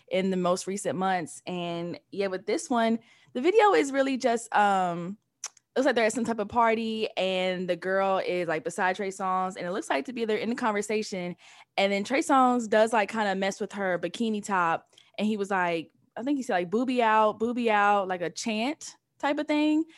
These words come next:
But of course, you know, she's laughing in the video and everybody's like, "Oh, she was laughing and it was back from twenty thirteen. Why is she just now saying something?" So, of course, dealing with that, we talked about that before, but, you know, a lot of people laugh in defense. They don't know what to do.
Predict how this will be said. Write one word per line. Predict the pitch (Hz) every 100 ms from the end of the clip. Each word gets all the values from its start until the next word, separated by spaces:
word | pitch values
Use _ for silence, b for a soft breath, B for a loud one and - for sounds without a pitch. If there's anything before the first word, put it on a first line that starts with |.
| B B B
But | 214
of | 226
course, | 269 247 254 247
you |
know, | 240 214
she's | - 302 254
laughing | 214 208 226
in |
the | 208
video | 202 196 185
and | 175
everybody's | 180 185 185 190
like, | 180
"Oh, | 170 208
she | 277 277
was | 277
laughing | 269 262 254 262 262 254 254
and | 240
it | 220
was | 214
back | 202 208 208
from | 196
twenty | 196 214 220
thirteen. | 220 214 - 262 254 247 247 247 B B -
Why | 190
is | 196
she |
just | 202 202
now | 196 190 190
saying | - 202 214 214
something?" | 240 220 220 214 208 208 208
So, | 208 175 170 B B B B
of | 302
course, | - 311 -
dealing | 220 247 233
with | 220
that, | 208 196
we |
talked | 226 202
about | 180 180
that | 165 156
before, | 185 175 165 165
but, | 160 165 160
you | 175
know, | 180
a |
lot | 175
of | 185
people | 220 196 190 -
laugh | 170 175 196 202
in | 190 185
defense. | 180 208 240 302 -
They | -
don't | 214
know | 208
what | 185 226
to | 302
do. | 254 254 277 277 302